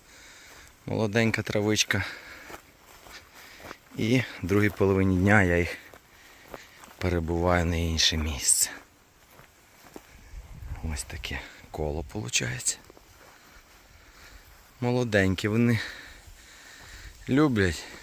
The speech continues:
пасуться, а це старе. То ні, в кущах он чухається Марта від цих сліпаків, щоб не кусали.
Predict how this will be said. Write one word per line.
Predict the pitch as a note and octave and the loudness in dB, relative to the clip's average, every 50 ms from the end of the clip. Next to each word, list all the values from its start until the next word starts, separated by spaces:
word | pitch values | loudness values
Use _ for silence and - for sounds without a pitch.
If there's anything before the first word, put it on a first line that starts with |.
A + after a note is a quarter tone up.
| - - - - - - - - - - - - - - - - - - - - - - - - - - - - | -18 -20 -20 -20 -20 -20 -20 -20 -20 -20 -20 -20 -18 -18 -14 -12 -12 -12 -12 -14 -16 -18 -18 -20 -20 -20 -12 -8
пасуться, | - G2+ - - - C#3 C#3+ B2+ - - F2 | -2 0 0 2 2 2 0 0 0 -2 -2
а | E2+ | -2
це | - - G2+ F#2+ | 0 2 2 2
старе. | - - - A#2 A2 G2 F#2 F2+ F2+ - - - - - - - - - - - - - - - - - - - - - - - - - - - - - - - - - - | 2 2 4 4 4 6 4 4 0 -2 -6 -10 -14 -14 -16 -18 -18 -20 -20 -20 -20 -20 -20 -20 -18 -18 -16 -14 -14 -14 -14 -16 -16 -18 -20 -20 -20 -20 -20 -20 -20 -16 -8
То | - G#2 | -4 0
ні, | G#2+ A2 A2 A2+ A2 G#2 - - - - - - - - - - - - - - - - - - - - - - - - - - - - - - | 2 4 4 4 4 2 0 -4 -10 -14 -14 -16 -18 -18 -20 -20 -20 -20 -20 -20 -20 -20 -20 -20 -20 -20 -20 -20 -20 -18 -18 -18 -18 -18 -18 -18
в | - - | -18 -14
кущах | - - F2+ - - - G#2+ G2+ - - | -10 -6 -2 0 4 4 4 4 4 2
он | G2+ F#2 F2 | 0 -2 -2
чухається | - - F#2+ - - F#2 F2 E2+ - - F2+ | -2 -4 -4 -4 -2 -2 -2 -2 -2 -2 0
Марта | F2 F2+ F2 E2+ D#2 - - E2 D#2 - - - - - - - - - - - - - - - - - - - - - - - - - - - - - | 0 2 2 0 0 -2 -4 -6 -6 -8 -12 -18 -20 -20 -20 -18 -18 -18 -18 -16 -16 -16 -16 -16 -18 -20 -20 -20 -20 -20 -20 -20 -20 -20 -20 -14 -10 -8
від | E2+ F2 E2+ - - | -8 -8 -8 -8 -8
цих | - - F#2 E2 D2+ - - - - - - - | -6 -6 -4 -6 -8 -8 -12 -14 -14 -14 -12 -10
сліпаків, | - - - D#2 - - D#2 D#2 - - A2 A#2 B2+ C#3 C3+ - - - - - - - - - - - - - - - - - - - - - - - - - - - - - - - - - - - - - - - - - - - - - - - - - - - - - - - - - - - - - - - | -10 -8 -8 -8 -8 -8 -10 -10 -8 -6 -4 -4 -4 -6 -8 -12 -16 -20 -20 -20 -20 -20 -20 -20 -20 -18 -16 -16 -16 -16 -18 -18 -18 -16 -16 -16 -16 -16 -18 -18 -20 -20 -20 -20 -20 -18 -18 -18 -20 -20 -20 -20 -20 -20 -20 -20 -20 -20 -20 -20 -20 -20 -20 -20 -20 -20 -20 -20 -20 -20 -20 -20 -20 -20 -20 -20 -16 -14
щоб | - F#2+ G2 | -12 -10 -6
не | G2+ G2+ G#2 | -6 -6 -6
кусали. | - - A2 - - - G#2+ G#2 G2+ G2+ G2+ | -6 -8 -8 -6 -6 -6 -6 -6 -6 -8 -10